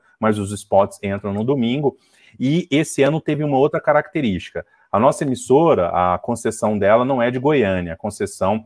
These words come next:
é de uma cidade vizinha chamada Inhumas. Então a gente transmite o horário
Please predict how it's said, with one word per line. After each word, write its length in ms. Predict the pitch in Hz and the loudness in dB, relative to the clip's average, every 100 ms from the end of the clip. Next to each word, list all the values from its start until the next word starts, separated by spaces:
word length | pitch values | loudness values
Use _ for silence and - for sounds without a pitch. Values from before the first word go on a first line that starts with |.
| _ | _
é 80 | - | -8
de 60 | 98 | -6
uma 120 | 110 | -6
cidade 380 | - 202 190 110 | -2 0 0 0
vizinha 460 | 135 104 98 113 | -8 -6 -4 -4
chamada 300 | 113 95 104 | -4 -2 0
Inhumas. 600 | 135 117 120 90 76 - _ _ - | 0 2 2 0 -2 -16 _ _ -10
Então 220 | 95 107 | -2 0
a 60 | |
gente 200 | 104 110 | 0 -2
transmite 480 | - 120 101 120 123 | 0 -2 0 -2 2
o 60 | 113 | 4
horário 360 | 95 92 98 | 6 6 4